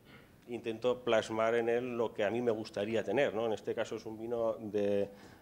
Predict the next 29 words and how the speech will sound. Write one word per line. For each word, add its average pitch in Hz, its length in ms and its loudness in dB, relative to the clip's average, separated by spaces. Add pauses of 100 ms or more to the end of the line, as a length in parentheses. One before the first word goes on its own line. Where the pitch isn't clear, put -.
(260)
de 95 800 2
chateo, 131 480 -2
un 127 100 4
vino 107 260 6
fácil, 127 460 4
de 113 60 -2
envite, 107 340 -6
es 107 100 -10
un 107 100 -4
vino 117 160 -2
para 101 240 -4
poder 101 280 -6
disfrutar 107 580 -2
de 104 140 0
él 110 120 -4
sin 104 200 -8
necesidad 101 600 -4
de, 104 220 -4
de 98 300 -2
acompañar 107 460 0
con 107 140 0
ninguna 107 280 6
comida, 135 400 4 (340)
sino 104 160 2
simplemente, 107 440 0
pues, 117 160 -8
tomando 95 320 -4
unas 90 160 -6
copas 135 380 -2